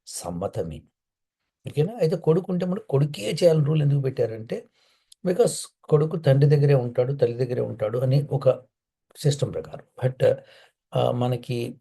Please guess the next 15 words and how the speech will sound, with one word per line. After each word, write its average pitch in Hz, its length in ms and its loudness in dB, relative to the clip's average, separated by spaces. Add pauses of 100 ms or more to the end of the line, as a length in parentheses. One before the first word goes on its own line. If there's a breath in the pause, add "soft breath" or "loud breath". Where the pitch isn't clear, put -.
మనం 120 380 2 (400)
చూసుంటే 147 560 2
మహాభారత, 127 760 2
రామాయణ 117 480 -2
కాలాల్లో 107 540 0
మనకి 101 420 -10 (160)
తెలుసుంటే 107 320 -4
మహాభారతం 104 680 2
especially 95 560 -6 (2250 soft breath)
అది 107 440 -4
భారత 113 380 2
యుద్ధం 104 360 -2
తర్వాత 101 520 2 (720)
వాళ్ళని, 95 680 -6 (440 soft breath)
ధృతరాష్ట్రుడిని, 101 920 0